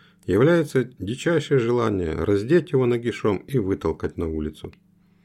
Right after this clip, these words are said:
Все люди как люди, в шубах, калошах, в шапках. А ты вот прыгай на дурацких и пухленьких пятках, в чём мать родила.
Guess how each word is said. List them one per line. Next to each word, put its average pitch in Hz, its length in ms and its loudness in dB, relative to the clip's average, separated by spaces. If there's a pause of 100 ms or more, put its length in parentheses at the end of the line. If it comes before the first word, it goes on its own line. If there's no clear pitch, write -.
(380)
Все - 200 0
люди 123 280 2
как - 260 -2
люди, 82 240 -4
в 82 80 -8
шубах, 127 440 -4
калошах, 117 640 0
в - 40 -18
шапках. 110 520 -2 (520)
А 151 100 -4
ты 190 140 2
вот 139 220 4
прыгай 127 260 2
на 104 160 4
дурацких 101 560 2
и 107 60 0
пухленьких 92 600 -6
пятках, 147 420 -2
в - 40 -20
чём 147 200 -2
мать 87 220 -2
родила. 76 440 -4